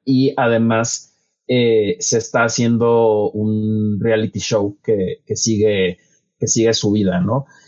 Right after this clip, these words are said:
Eh, los episodios están estructurados de tal manera que es como el, el, el, el metraje sin editar, el raw footage del, de lo que graban de, de todo el, el reality show, ¿sí?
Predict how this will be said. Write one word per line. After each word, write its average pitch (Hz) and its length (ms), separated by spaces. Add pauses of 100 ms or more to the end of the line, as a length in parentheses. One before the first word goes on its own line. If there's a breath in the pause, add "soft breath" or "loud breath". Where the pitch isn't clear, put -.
(160 soft breath)
Eh, 104 520
los 117 240
episodios 123 420
están 120 240
estructurados 120 600
de 117 100
tal 113 160
manera 117 340
que 117 120
es 110 140
como 123 280
el, 101 320 (380 soft breath)
el, 107 680
el, 113 640 (560)
el 120 180
metraje 127 480
sin 139 240
editar, 123 540
el 113 160
raw 120 260
footage 135 640
del, 104 540
de 110 140
lo 107 160
que 117 140
graban 123 480
de, 107 340
de 98 220
todo 117 300
el, 107 260
el 104 180
reality 107 360
show, 113 360 (300)
¿sí? 127 280